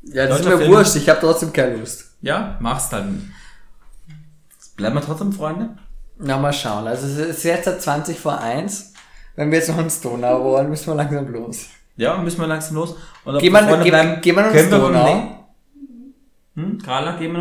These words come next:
Speaker 2: noch zu Donau?
Speaker 1: Ja, Daumen
Speaker 2: Daumen
Speaker 1: nach
Speaker 2: hoch.
Speaker 1: oben, super.
Speaker 2: So.
Speaker 1: Die Carla liked es.
Speaker 2: Aber das mit dem Freunde werden wir beim nächsten Mal nochmal diskutieren können, weil mein Thema ist wirklich, äh, Freunde kann niemand trennen oder wie sich Freundschaften verändern.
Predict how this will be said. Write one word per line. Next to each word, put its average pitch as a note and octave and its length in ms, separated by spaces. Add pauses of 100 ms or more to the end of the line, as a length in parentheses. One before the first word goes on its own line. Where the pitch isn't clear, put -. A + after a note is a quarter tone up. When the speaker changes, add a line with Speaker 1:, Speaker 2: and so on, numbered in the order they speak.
Speaker 2:
noch F3+ 60
zu E3 100
Donau? E3+ 400 (760)
Speaker 1:
Ja, B2+ 220
Daumen B2 240
Speaker 2:
Daumen A2+ 240
Speaker 1:
nach G#2+ 60
Speaker 2:
hoch. G2+ 240
Speaker 1:
oben, B2 100
super. C3 400
Speaker 2:
So. F2 220 (180)
Speaker 1:
Die C3+ 100
Carla B2 280
liked A2+ 420
es. - 320
Speaker 2:
Aber A2+ 140
das C#3 180
mit C#3+ 120
dem C#3 200
Freunde D#3+ 460
werden C#3 160
wir C3+ 40
beim B2 120
nächsten D#3 240
Mal D3 60
nochmal C#3 180
diskutieren C#3 420
können, C#3 180
weil A#2 100
mein B2 280
Thema C#3 240
ist - 160
wirklich, D#3 320 (300)
äh, A2+ 440
Freunde C#3+ 380
kann C#3+ 140
niemand B2+ 280
trennen C3+ 500 (840)
oder A#2 420
wie A2+ 120
sich A#2 120
Freundschaften A2+ 520
verändern. D2 400